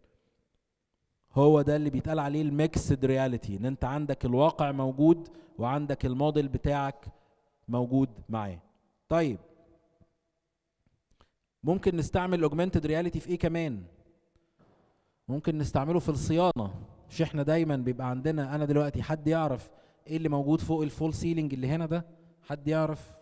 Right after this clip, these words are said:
انا مش شايف، مش عارف ايه اللي موجود فوق الفول سيلينج، ما اعرفش الدكت ماشي ازاي. هل انا دلوقتي لو عايز اخرم واعلق اي حاجه على الحيطه دي، عارف ورا الحيطه في ايه؟ ما اعرفش ورا الحيطه في ايه. بس لو الموديل بتاع الاسبلت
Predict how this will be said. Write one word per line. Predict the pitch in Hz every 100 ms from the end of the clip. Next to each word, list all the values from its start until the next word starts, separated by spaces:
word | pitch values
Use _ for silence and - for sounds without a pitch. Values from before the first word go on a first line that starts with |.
| - -
انا | 139 147
مش | -
شايف، | 175 175 131 98 - - _ _ _
مش | -
عارف | 160 180 147 156
ايه | 156
اللي | 151
موجود | 135 143 123
فوق | 147
الفول | 143 - 139 -
سيلينج، | 135 98 - _ _ -
ما | 120
اعرفش | 135 165 -
الدكت | 131 143 156 143
ماشي | 143 139
ازاي. | 123 117 127 101 85 _ _ _
هل | 135 151
انا | 165 156
دلوقتي | 147 160 156
لو | 139 127
عايز | 156 147
اخرم | 151 160 147 143 123 - - -
واعلق | 123 143 160 - 147
اي | 156
حاجه | 139 160 156
على | 131
الحيطه | 127 156 151 131
دي، | 120
عارف | 120 156 170 -
ورا | 160 170
الحيطه | 151 180 180 -
في | 170
ايه؟ | 160 175 - - _ _
ما | 127
اعرفش | 135 170 - -
ورا | 143 143
الحيطه | 131 151 143
في | -
ايه. | 127 107 87 - _ _ 117
بس | 143 -
لو | 156 160
الموديل | 165 190 240 240
بتاع | 175 175 196
الاسبلت | 190 180 202 165 156 185 180 156 - - - -